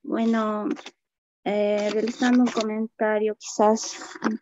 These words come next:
poco minucioso, maestro, podría decir que también viendo la realidad de hoy en día, los jóvenes de hoy, se está viendo ya, eh, mucho lo que es la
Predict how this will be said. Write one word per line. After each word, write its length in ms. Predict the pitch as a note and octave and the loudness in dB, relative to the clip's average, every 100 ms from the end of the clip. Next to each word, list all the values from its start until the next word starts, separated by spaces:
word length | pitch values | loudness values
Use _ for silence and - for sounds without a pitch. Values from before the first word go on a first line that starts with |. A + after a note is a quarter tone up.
| - | -2
poco 240 | F#3+ F#3 | -2 2
minucioso, 720 | G#3 A3+ A#3 A#3 - B3+ A#3 - | 4 6 8 6 6 4 4 0
maestro, 500 | G#3 G3 A3 - A#3 A#3+ - | -4 -4 -4 -2 -2 -2 -6
podría 560 | G#3+ G#3 G#3 G#3+ A3 G#3+ | -2 -2 2 2 4 0
decir 420 | G#3+ - B3 B3+ _ _ _ _ - - | -2 -2 0 0 _ _ _ _ -18 -14
que 80 | - B3+ | -8 -8
también 440 | B3+ B3+ D4 D4 C#4+ C4 A#3+ A#3 A3+ - - _ _ _ | -2 4 6 10 8 8 8 6 2 -8 -18 _ _ _
viendo 340 | A3+ B3+ C4+ | 6 8 10
la 260 | A#3 A3 A3 | 10 8 8
realidad 460 | G#3 G#3 G#3+ A3 A3 | 8 10 10 10 8
de 80 | |
hoy 120 | A3 G#3 | 6 4
en 100 | G#3 | -2
día, 260 | G3+ G#3 A3 - | 0 0 -2 -10
los 260 | G#3+ A3 - | -14 -12 0
jóvenes 680 | C4 A#3+ A3 A3+ A3 A3 | 6 8 8 8 8 6
de 140 | G#3+ G#3+ | 8 10
hoy, 300 | A#3 B3+ B3 - - _ _ _ | 10 10 6 -2 -20 _ _ _
se 180 | - G#3 | -2 -2
está 320 | G3+ B3 A#3 | 2 4 6
viendo 320 | A#3 A3+ A3+ | 8 6 6
ya, 300 | G#3 G#3+ G#3+ - _ _ _ _ _ _ - | 6 6 4 0 _ _ _ _ _ _ -2
eh, 420 | G3 G3+ G3 G3 | 2 4 4 4
mucho 480 | G#3 C#4 C4 G#3 G3 | 8 8 8 6 8
lo 160 | G3 | 6
que 160 | G3 G#3+ | 6 6
es 120 | A3 | 6
la 420 | G#3+ F#3+ F#3+ F#3+ | 6 6 4 0